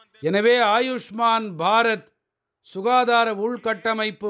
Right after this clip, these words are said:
பணி ஆரோக்கியம் மற்றும் பொருளாதார தன்னம்பிக்கைக்கான ஒரு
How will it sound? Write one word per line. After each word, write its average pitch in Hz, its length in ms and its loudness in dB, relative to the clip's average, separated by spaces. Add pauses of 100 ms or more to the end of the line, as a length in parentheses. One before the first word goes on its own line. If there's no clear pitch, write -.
பணி 196 320 -2 (500)
ஆரோக்கியம் 233 680 0
மற்றும் 220 440 -6
பொருளாதார 214 680 0 (180)
தன்னம்பிக்கைக்கான 233 1120 -2 (560)
ஒரு 151 180 -6